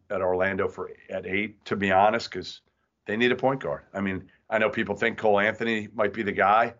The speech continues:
Like, Cole Anthony to me is a good second unit point guard.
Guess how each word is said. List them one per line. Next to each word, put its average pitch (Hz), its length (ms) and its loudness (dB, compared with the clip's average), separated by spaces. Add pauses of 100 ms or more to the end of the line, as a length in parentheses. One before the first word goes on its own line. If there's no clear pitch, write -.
(280)
Like, 101 120 -8
Cole 131 220 4
Anthony 117 340 -2
to 101 80 -6
me 104 160 -6
is 98 120 -10
a 92 60 -14
good 98 300 -2 (200)
second 104 420 -4
unit 87 280 -12
point 78 220 -18
guard. - 180 -20